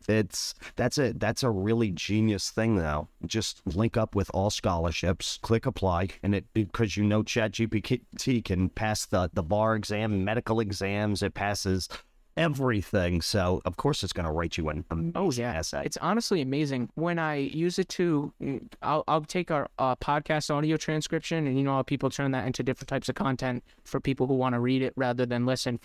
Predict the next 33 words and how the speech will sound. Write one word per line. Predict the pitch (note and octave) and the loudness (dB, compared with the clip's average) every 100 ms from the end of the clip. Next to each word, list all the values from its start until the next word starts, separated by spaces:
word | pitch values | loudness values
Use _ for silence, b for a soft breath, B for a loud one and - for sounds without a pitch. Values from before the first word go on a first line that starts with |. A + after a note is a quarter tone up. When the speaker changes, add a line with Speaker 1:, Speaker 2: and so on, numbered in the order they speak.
| - | -2
Speaker 2:
When | C3 | 0
I | B2+ | 0
do | C3 | 0
that, | C3+ B2+ | 2 2
I | B2+ | 0
post | - C#3+ - | 0 -2 0
in, | C#3 C3 | 0 0
like, | B2 - | -2 -4
two | - D3 | -2 -2
pages | - C#3 C3 B2+ | 0 0 2 2
of | C3 | 2
our | A#2+ A#2+ - | 2 0 -2
transcription | C#3 B2+ - C#3 - C#3 | -2 -2 -2 -4 -2 -2
at | A#2+ B2 | -2 -2
a | |
time | B2+ - B2 C3+ | -2 -2 0 2
into | B2 G#2 | 0 -2
Chat | - C3 - | -4 -4 -2
G | B2+ | -4
P | A#2+ | -4
T | - B2+ | -2 -2
'cause | - A#2+ | -2 -4
I | |
can't | A2+ B2+ G#2+ | -4 -4 -2
take | C3 | -2
it | A#2+ | 2
all | B2 | 2
at | B2 | 2
once. | B2 C3+ - - B B B | 0 -2 -4 -10 B B B
And | E3+ D#3 C#3 B2+ - - - - | -2 0 0 0 -6 -16 -12 -4
when | C#3+ B2+ | -2 0
I | B2+ | -2
t-, | - | -6